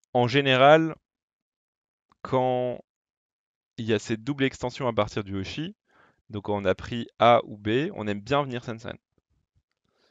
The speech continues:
Parce qu'il y en a forcément une des deux qui perdra de sa valeur. Le mur sera tourné comme s'il faisait du territoire.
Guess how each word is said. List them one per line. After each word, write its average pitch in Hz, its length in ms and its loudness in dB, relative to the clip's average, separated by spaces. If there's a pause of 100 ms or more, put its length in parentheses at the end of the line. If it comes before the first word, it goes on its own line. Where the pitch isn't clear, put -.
(260)
Parce 110 200 4
qu'il 143 140 0
y 131 40 2
en 117 40 -2
a 101 60 4
forcément 127 460 -4
une 120 60 -8
des 113 140 2
deux 123 300 -4 (280)
qui - 100 -12
perdra 107 260 0
de - 40 -20
sa 110 120 -4
valeur. - 380 -4 (280)
Le 98 140 -6
mur 123 200 -10
sera - 180 -2
tourné 110 360 -8
comme 110 180 -6
s'il - 180 -14
faisait 101 120 -12
du 95 100 -16
territoire. - 460 -10